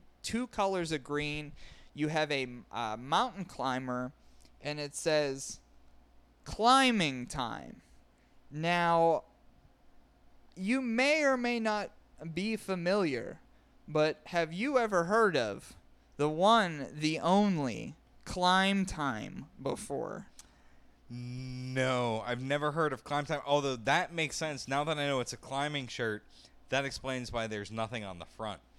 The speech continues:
Speaker 1: Mm-hmm.
Speaker 2: 'Cause your tits to rock when you're
Speaker 1: Yes,
Speaker 2: climbing.
Speaker 1: yes, that's absolutely correct. So Climb Time is a persona that I only bust out on rare occasion. And what Climb Time does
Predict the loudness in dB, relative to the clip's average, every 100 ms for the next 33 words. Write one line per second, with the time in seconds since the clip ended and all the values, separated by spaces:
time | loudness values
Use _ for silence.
0 | -14 -10 -6 -4 -2 -2 -2 -4 -4 -4
1 | -6 -2 -2 -2 -6 -8 -4 -4 -4 -8
2 | -8 0 2 4 2 -2 -8 -6 0 0
3 | 0 -4 -10 -2 -2 0 -2 -2 -4 -4
4 | -4 -6 -4 -2 -4 -14 -20 -20 -10 -2
5 | -2 -2 -12 -6 -2 -2 -2 -6 -10 -6
6 | -4 -4 -8 -12 -8 -6 -4 -6 -6 -8
7 | -4 0 0 -2 -6 -10 -16 _ -20 -20
8 | -20 -20 _ -4 0 2 2 2 0 0
9 | 2 0 0 0 2 0 -2 -4 -6 -6
10 | -2 2 2 2 0 -2 -4 -2 -6 -10
11 | -16 -20 -20 -20 -20 -20 -8 -6 -4 -4
12 | -6 -4 -2 -2 -4 -8 -2 -2 -2 -4
13 | -2 0 2 0 -4 -12 -14